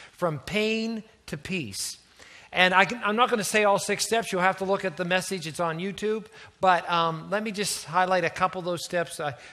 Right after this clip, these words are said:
which I thought were so important. We have to be willing to accept what I cannot change. That is such a critical step in moving from pain to peace. And another one is keep on loving in the midst of pain. In other words,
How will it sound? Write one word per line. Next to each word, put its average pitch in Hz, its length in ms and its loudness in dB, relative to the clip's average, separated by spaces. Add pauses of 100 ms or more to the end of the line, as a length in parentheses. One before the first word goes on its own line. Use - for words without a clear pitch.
which 160 160 -6
I 160 60 -2
thought 151 240 -2
were 151 60 -8
so 175 220 -2
important. 156 520 -6 (400)
We 180 120 -4
have 180 220 2
to 180 80 -10
be 175 120 -4
willing 185 340 -2
to 180 220 -8
accept 190 720 2
what 170 180 4
I 151 140 4
cannot 175 500 -2
change. 135 580 -8 (300)
That 151 160 2
is 139 80 -4
such - 240 -2
a 170 60 -6
critical 165 400 -6
step 147 340 -4
in 151 260 -12
moving 165 280 -6
from 151 180 -8
pain 160 300 -8
to 151 100 -10
peace. 131 460 -12 (360)
And 165 140 -4
another 202 360 2
one 156 280 0
is 147 300 -2
keep - 280 -4
on 208 220 4
loving 190 460 2
in 170 100 -8
the 160 100 -2
midst 185 380 -2
of 180 80 -8
pain. 147 520 -6 (340)
In 175 140 -4
other 226 280 4
words, 165 520 2